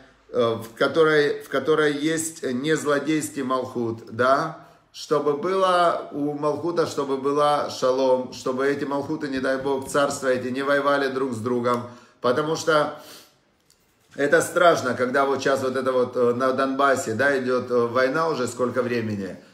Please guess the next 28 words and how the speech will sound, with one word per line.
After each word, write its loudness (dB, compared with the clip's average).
десять 2
тысяч -2
человек 0
погибло, -4
да, -2
десять -2
тысяч -4
человек -4
убили. -4
Представьте, 0
когда 2
есть 0
убийство -2
какое-то, 0
одно 0
убийство -2
в -4
день, -2
два 0
убийства -4
в -6
день, -6
три 4
убийства 2
в -4
день, -2
это -2
страшно. -2